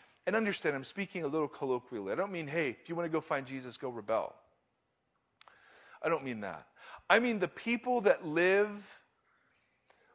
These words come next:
without any assumption of their own goodness have an easier time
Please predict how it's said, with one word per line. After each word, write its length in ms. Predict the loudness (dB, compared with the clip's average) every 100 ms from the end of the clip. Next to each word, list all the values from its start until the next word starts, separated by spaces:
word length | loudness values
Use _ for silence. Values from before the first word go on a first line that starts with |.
| -4
without 380 | 4 6 6 6
any 240 | 0 2
assumption 720 | 0 2 6 6 4 0 0
of 120 | 0
their 220 | 4 6
own 200 | 6 2
goodness 640 | 0 0 0 -4 -8 -8 -4
have 180 | -4 -4
an 160 | -6 -4
easier 520 | -2 0 0 2 0
time 680 | 0 0 2 2 -4 -16